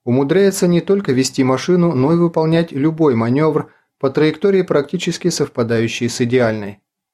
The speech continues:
По прикидкам Олега, отклонения не превышали трёх-четырёх процентов. В то время как процент ошибки лучших пилотов-землян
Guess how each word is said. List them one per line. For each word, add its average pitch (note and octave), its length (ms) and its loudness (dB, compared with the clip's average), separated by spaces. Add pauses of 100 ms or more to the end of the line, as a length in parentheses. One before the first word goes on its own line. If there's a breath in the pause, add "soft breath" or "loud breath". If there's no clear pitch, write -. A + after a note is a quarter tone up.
(140)
По C3 120 -2
прикидкам C3 600 -2
Олега, D#3+ 520 0 (100)
отклонения E3+ 680 2
не E3+ 120 2
превышали D#3+ 540 2
трёх-четырёх C3 800 -2
процентов. A2+ 640 -4 (840)
В - 100 -20
то - 160 0
время G3+ 280 2
как F#3 200 -2
процент F3 440 0
ошибки F3 560 -2
лучших C#3+ 460 0
пилотов-землян D3 880 2